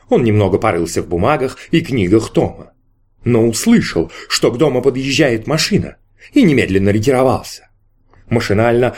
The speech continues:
он прихватил с собой фотокарточку Молли, сделанную Томом всего неделю назад. Карво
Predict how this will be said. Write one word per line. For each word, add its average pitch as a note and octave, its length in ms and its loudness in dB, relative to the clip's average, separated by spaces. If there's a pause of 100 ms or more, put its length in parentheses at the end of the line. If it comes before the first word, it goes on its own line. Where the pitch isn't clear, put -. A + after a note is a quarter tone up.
(120)
он D#3 180 0
прихватил D3 480 0
с - 80 -10
собой C3 240 2
фотокарточку C#3+ 720 -2
Молли, C3+ 540 0 (320)
сделанную A#2 540 -2
Томом F3 420 2 (180)
всего F#3+ 340 2
неделю G#2+ 360 2
назад. C3+ 400 -2 (720)
Карво G#2+ 480 2